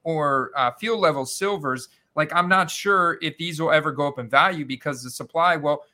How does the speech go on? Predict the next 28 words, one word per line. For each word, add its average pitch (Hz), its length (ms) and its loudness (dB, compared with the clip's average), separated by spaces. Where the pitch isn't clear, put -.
go 190 200 0
back 190 280 4
and 170 120 -6
look 180 160 -4
at 165 80 -4
what 160 120 0
happened 160 360 2
to 143 80 -8
twenty 151 400 -8
twenty 214 400 -4
now. 107 220 -4
Now 165 260 2
those 190 220 -4
cards 190 260 -2
are 165 60 -4
going 151 280 -4
up 151 140 -2
in 123 100 -12
value 143 400 0
because, 135 600 -4
especially 170 420 -2
on 160 100 -2
the 135 80 -2
players 156 440 -2
that 135 120 0
are 120 120 0
ascending, 143 560 -6
because 139 580 -2